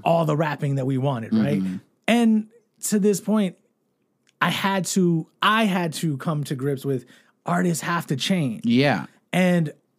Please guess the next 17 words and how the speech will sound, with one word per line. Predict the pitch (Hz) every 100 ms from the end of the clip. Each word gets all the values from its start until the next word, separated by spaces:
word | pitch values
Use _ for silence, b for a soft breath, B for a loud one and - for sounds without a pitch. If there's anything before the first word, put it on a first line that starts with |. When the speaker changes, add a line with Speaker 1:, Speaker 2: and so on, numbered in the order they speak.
| _ _ -
Speaker 1:
Outkast | 226 226 220 196 185 -
is, | 175 160
like, | 170 143 -
a | 139
progressive | - - 160 131 160 170 180 151 123
rock | 135 151 -
band, | 208 214 220
Speaker 2:
Uh-huh. | 131
Speaker 1:
similar | 117 190 180
to, | 180
like, | 160 120
Rush. | 131 180 214 - - -
Speaker 2:
Okay. | 117 107 101 131
Speaker 1:
As | 170 175
opposed | 165 135 175 175 -
to, | 175 156
like, | 156 139 131